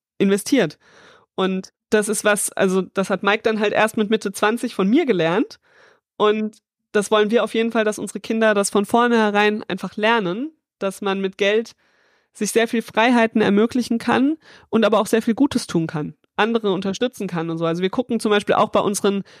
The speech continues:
Vermietungen, dass wir das nicht irgendwie höchstbietend vermieten, sondern dass es, also in dem einen wohnt zum Beispiel ein Rentnerpärchen, die einfach auch gesagt haben, wir können nur so und so viel zahlen. Ähm, und wir wissen aber, die kümmern sich auch gut um die Wohnung. Ja, die rufen nicht wegen jeder Kleinigkeit an, sondern,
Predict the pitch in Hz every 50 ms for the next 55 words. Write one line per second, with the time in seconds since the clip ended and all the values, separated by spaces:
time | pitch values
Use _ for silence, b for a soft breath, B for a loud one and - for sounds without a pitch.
0 | b b - 208 208 220 269 - - 226 190 185 190 208 247 285 b b b b
1 | b b - 208 208 - 226 208 208 202 - 240 285 320 - - - _ - 208
2 | 208 202 196 190 196 196 190 190 - - 208 196 214 214 - - - - 233 240
3 | - - 262 269 285 - - - 262 - - - 240 240 247 262 277 - - 277
4 | 285 262 214 202 214 220 226 226 208 208 214 - 208 208 - - - - _ 185
5 | 185 185 180 185 185 180 - - 202 220 220 220 214 208 - 202 190 185 185 -
6 | 185 180 175 190 202 226 - 247 247 247 247 247 247 - 262 233 240 254 - -
7 | 269 269 285 294 B B B B B - 220 208 185 208 190 208 202 202 - -
8 | 196 196 208 220 - - 196 196 185 - - 240 226 233 220 208 208 208 208 196
9 | 202 175 - 175 - - 247 240 240 208 190 214 247 359 - b b b b b
10 | b b b b _ _ _ 202 208 208 208 208 - - 208 240 254 226 254 240
11 | - 233 - 233 240 240 240 233 - 302 311 330 320 294 277 262 240 220 - 226
12 | 196 - 202 196 196 185 185 190 196 214 240 262 240 226 226 233 220 240 247 233
13 | 226 240 233 226 220 220 220 220 214 220 208 214 - - 220 226 240 - - 220
14 | 208 - - 202 277 302 247 220 214 208 214 220